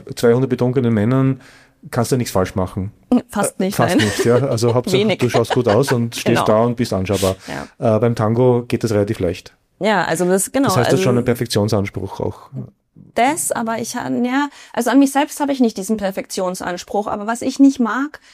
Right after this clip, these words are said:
Speaker 2: ist, wenn jemand schlecht über mich redet. Ja, also wenn jemand einfach was Verletzendes sagt, also das, wir hatten's ja vorhin im Vorgespräch schon, wo ich gesagt habe, Social Media ist gar nicht mein Ding,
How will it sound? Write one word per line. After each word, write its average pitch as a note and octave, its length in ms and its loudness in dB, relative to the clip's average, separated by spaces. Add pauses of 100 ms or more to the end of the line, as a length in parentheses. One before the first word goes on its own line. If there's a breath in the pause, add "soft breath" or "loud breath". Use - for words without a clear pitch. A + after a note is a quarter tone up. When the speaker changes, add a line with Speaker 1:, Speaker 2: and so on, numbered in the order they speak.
(240 soft breath)
Speaker 2:
ist, B3 180 -6
wenn B3+ 160 2
jemand C4 340 4
schlecht B3+ 360 -2
über A#3 160 -4
mich A3 280 -4
redet. A#3 480 2 (580)
Ja, G3+ 240 -4
also G#3 260 -6
wenn G#3+ 160 -2
jemand A#3+ 460 2
einfach A#3 420 -2
was A#3 260 -6
Verletzendes C4+ 800 0
sagt, A#3+ 480 -4
also F#3 140 -6
das, G#3 320 -6
wir F#3 140 -10
hatten's F#3+ 200 -8
ja E3 80 -8
vorhin G3 400 -4
im F#3+ 100 -6
Vorgespräch - 600 -6
schon, A3 220 -4
wo G3 40 -6
ich F#3 80 -8
gesagt F3+ 300 -8
habe, G3 100 -10
Social - 320 -6
Media A3 260 -4
ist - 200 -12
gar G#3+ 180 -4
nicht B3+ 220 0
mein A#3 180 0
Ding, C4+ 240 0